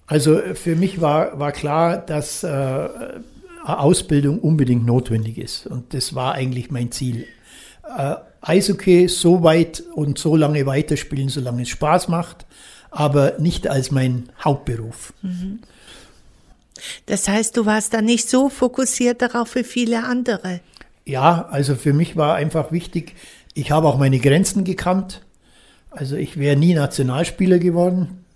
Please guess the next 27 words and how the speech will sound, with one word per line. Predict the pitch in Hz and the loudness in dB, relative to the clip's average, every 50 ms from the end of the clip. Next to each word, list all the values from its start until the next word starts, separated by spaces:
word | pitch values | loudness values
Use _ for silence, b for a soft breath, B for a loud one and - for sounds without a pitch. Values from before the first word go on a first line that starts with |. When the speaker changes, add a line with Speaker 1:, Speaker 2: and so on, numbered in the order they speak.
| _ _ _ - | _ _ _ -10
Speaker 1:
Das | 131 123 - | -10 -6 -4
muss | 147 151 151 - | -4 -4 -4 -4
man | 147 127 131 | -6 -6 -6
einfach | 135 139 147 131 | -4 -4 -4 -2
einmal, | 127 123 127 123 123 135 | -2 -2 -2 -2 -2 -4
äh, | - - - 135 131 - - - - 139 | -4 -4 -6 -6 -6 -6 -8 -8 -10 -8
da | 139 135 | -6 -4
muss | 135 139 135 - | -4 -4 -4 -4
man | 143 123 - | -4 -4 -2
ehrlich | 143 156 170 180 - - | -2 0 -2 -2 -2 -2
zu | - 185 | -4 -2
sich | 170 196 185 - | -2 -2 -4 -2
sein. | - 185 180 190 196 185 B B B B B B B B | 0 0 0 0 0 -4 B B B B B B B B
Und | - 185 | -2 2
Speaker 2:
Wusstest | 220 269 285 - - - 320 - - | 4 4 4 2 -2 -2 -4 -2 -2
du | 359 | -2
das | 330 - 370 349 339 - 339 | 0 0 0 0 0 -2 0
oder | 320 320 302 294 | 2 2 2 2
hat | 294 294 - | 2 0 0
man | 277 254 233 | 0 0 0
dir | 233 233 214 | 0 0 -2
das | 214 - 202 - - | -2 -4 -8 -8 -6
gesagt? | - 202 160 151 151 151 | -4 -2 0 2 2 2
Speaker 1:
Nö, | 170 | 2
das | 147 143 127 113 113 | 2 0 -2 -2 -4
wusste | 123 127 - - - - | -8 -8 -8 -10 -12 -16
ich. | - - _ - | -18 -18 _ -20